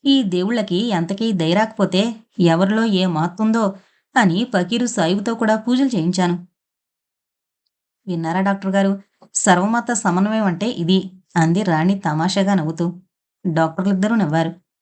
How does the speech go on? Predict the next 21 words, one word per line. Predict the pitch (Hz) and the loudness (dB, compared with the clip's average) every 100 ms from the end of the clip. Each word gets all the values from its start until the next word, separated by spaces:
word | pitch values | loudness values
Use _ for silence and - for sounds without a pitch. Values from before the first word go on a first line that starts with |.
| _ _ _ | _ _ _
వెంకటమ్మ | 214 190 190 190 247 247 | -2 0 0 -2 0 0
మూతి | 202 196 247 | 0 0 -2
ముడుచుకుని, | 226 220 220 214 214 _ _ - | -4 -4 -4 -2 -6 _ _ -2
"అప్పుడే | 165 180 196 | 0 2 0
అల్లరి | - 170 170 | 0 -2 0
మొదలు | 202 165 170 | 0 0 -2
పెట్టావా?" | 190 202 214 262 233 | -4 -2 0 0 0
అంది. | 175 156 170 - _ _ _ _ _ | -4 -4 -6 -10 _ _ _ _ _
రాణి | 175 170 190 220 | 0 0 2 0
నవ్వుతూనే, | 180 170 196 196 175 208 - _ _ _ _ 160 | -2 -2 -2 0 0 -2 -8 _ _ _ _ 0
"తమాషా | 156 185 220 | 0 -2 0
కన్నానత్త | 214 185 165 160 | 2 2 0 -2
గారు, | 160 160 165 - _ _ | -2 0 -2 -8 _ _
మీ | 277 277 | 2 4
ఆచారాలు, | 196 202 240 247 247 | 2 0 -2 0 0
మీ | 247 233 | -2 -2
నిష్టలు | 196 160 - 190 | -2 -2 -2 0
నాకు | 226 240 | 0 -2
తెలియవు," | 247 160 175 214 269 - | -2 0 0 2 0 0
అంది. | 165 160 - _ _ _ _ _ _ _ _ _ _ _ _ _ - | 0 0 -4 _ _ _ _ _ _ _ _ _ _ _ _ _ -6
"ఏదోలే, | 208 208 226 220 | -2 0 0 -2